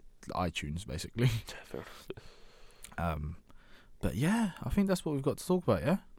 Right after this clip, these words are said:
Speaker 2: Yeah.
Speaker 1: Yeah?
Speaker 2: Um,
Speaker 1: We've got, have we got more stuff to talk about?
Speaker 2: Sega console done, iPhone done,
Speaker 1: Mm.
Speaker 2: U K and smartphone hacking, not particularly. <laughs>
Speaker 1: What's
Speaker 2: In-
Speaker 1: that?
Speaker 2: Oh, well, basically, it's just, um,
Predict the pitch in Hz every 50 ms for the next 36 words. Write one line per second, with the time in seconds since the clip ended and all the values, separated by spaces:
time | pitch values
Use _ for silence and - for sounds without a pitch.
0 | - 113 113 123 160 165 139 101 95 113 123 170 175 - - - - - - -
1 | - - - - - - - 110 113 117 123 123 127 120 127 139 143 156 143 139
2 | 156 156 151 - 160 151 - 160 165 160 151 160 165 180 180 170 - - - -
3 | - - - - - - - - - - - - - - - 107 113 113 113 -
4 | - 123 113 107 120 113 104 - 113 113 117 117 113 113 113 - - - - -
5 | - 107 110 104 - 113 113 110 104 - 113 107 110 110 113 110 110 - - -
6 | - - - 76 82 95 95 101 - - _ - - - - - - - - -
7 | - - - - - 104 104 101 107 104 98 95 - - 110 101 95 - 110 107
8 | 104 107 101 98 - - 113 107 110 - - - - - - 87 104 92 - -
9 | - 107 107 - - 117 120 127 123 - - - - - - - - 120 - -
10 | 127 - - - - - - - - - - - - - - - - - - -
11 | - - - - - - - - 101 101 92 87 82 - - - - - - -
12 | _ _ - - 113 104 101 101 95 104 104 98 - 107 107 110 104 - 127 117
13 | - 120 113 107 107 104 104 -